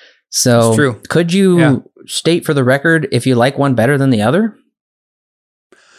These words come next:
Speaker 2: Um, that's a tough question. Um, because it's a tough question because they go in two very different routes.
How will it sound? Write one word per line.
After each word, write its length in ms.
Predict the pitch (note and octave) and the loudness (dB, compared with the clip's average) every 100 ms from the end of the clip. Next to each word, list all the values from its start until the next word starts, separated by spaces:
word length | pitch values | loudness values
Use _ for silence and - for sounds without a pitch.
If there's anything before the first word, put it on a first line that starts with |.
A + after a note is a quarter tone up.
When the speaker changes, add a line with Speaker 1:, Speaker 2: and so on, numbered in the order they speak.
| - _ _ _ _ _ _ _ _ _ - | -20 _ _ _ _ _ _ _ _ _ -8
Speaker 2:
Um, 520 | G3+ B3 C4 C#4 C#4+ B3 - - - - - - - - _ _ _ _ _ _ _ _ _ _ | -2 0 0 -2 -4 -6 -8 -16 -18 -20 -20 -20 -20 -20 _ _ _ _ _ _ _ _ _ _
that's 220 | E3 A3+ F4+ | -2 -2 -4
a 60 | |
tough 360 | F4 - A#3 - | -6 -6 -6 -6
question. 600 | - E3+ - - F#2+ - _ | -4 -4 -4 -10 -12 -14 _
Um, 720 | D3 D#3 D#3 D#3 D3+ C#3+ - _ _ - | -4 -2 0 -2 -4 -8 -12 _ _ -8
because 520 | F3+ F#3+ A#3 G3 - - - | -6 -2 -2 -2 -8 -16 -10
it's 140 | E3+ | -10
a 40 | F3 | -4
tough 240 | B3 A#3+ | -4 -4
question 580 | - G#3 - - F#3+ E3+ | -4 -2 -2 -4 -4 -4
because 400 | E3+ E3 E3+ C#3 | -6 -4 -4 -2
they 400 | D#3+ D#3+ E3+ - _ _ - D3 | 0 0 0 -4 _ _ -16 -4
go 280 | F3+ A3 G#3 | 0 2 2
in 280 | E3 C#3 - _ - | -2 -6 -14 _ -12
two 460 | - F3 F3 D3+ | -4 -2 -2 -4
very 360 | C3+ D3 D3 C#3 | -4 0 0 -2
different 500 | B2+ - C3 A#2 A2+ | -6 -10 -12 -10 -4
routes. 600 | A#2 A2+ G#2+ - - | -2 -2 -4 -10 -12